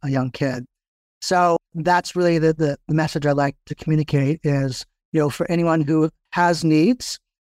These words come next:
uh, relative to their money, and we all do, you know, to whether it's Coastwise or anyone else, you'll find a professional who has deep experience and who has a passion for what he or she does, and you'll probably have a good outcome.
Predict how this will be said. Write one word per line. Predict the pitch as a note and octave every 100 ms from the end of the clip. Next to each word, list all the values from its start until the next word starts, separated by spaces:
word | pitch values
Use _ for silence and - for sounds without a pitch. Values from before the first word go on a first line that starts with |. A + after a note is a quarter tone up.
| -
uh, | D3+ D#3
relative | D#3 D3+ -
to | -
their | E3
money, | D#3 D3+ F#3
and | F3+
we | D#3+ D3
all | C#3+
do, | C#3+ C#3+ E3+ A#3 A#3
you | D#3+
know, | D3 C#3+
to | - D#3+ D3+ D3 C3+ _ _ _
whether | D3+ D#3
it's | D3+
Coastwise | - F3+ - F3 D#3+
or | D#3+
anyone | D#3+ D#3 D3+
else, | C#3+ G3+ -
you'll | D#3
find | D3 - E3+ F3+
a | F#3+
professional | F3 D#3 D3+ - E3 E3 G#3 G#3+ _ _ _ _ _ -
who | D#3+ D#3 D#3
has | D3+ D3+ C#3+ D3+
deep | D3+ F3
experience | F#3+ - - E3 D#3+ E3 F#3 - - _ _ _ _ D3+
and | D3 D3 C3+
who | D#3
has | D3+ D3
a |
passion | - D3+ C3+ D#3
for | - C#3+
what | C#3 D3
he | - D3
or |
she | - D#3
does, | C#3 C3+ A3 A#3 - _ _ _ -
and | D#3 D#3 D#3 D3+ -
you'll | E3+ E3+
probably | - F3 F3 F3
have | F3
a |
good | E3+ F3+
outcome. | G3+ - B2+